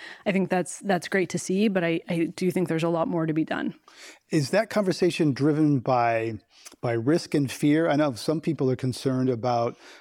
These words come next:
Speaker 2: uh, the supply of cotton, right? Cotton is, there's a lot of water.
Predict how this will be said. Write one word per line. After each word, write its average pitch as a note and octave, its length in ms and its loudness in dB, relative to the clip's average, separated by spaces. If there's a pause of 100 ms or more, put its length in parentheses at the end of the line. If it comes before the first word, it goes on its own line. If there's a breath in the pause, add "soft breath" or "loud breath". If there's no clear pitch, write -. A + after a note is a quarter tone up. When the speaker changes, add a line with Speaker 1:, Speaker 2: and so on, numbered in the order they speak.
(180 loud breath)
Speaker 2:
uh, B2 360 2
the C#3 100 -4
supply C#3 440 -2
of D#3 120 -4
cotton, C3+ 460 -6 (180)
right? C#3 200 -8 (140)
Cotton F3+ 360 -4
is, D3+ 120 -4
there's B2 140 -4
a A#2 80 -4
lot F3+ 440 -2
of A3 120 0
water. E3 540 -4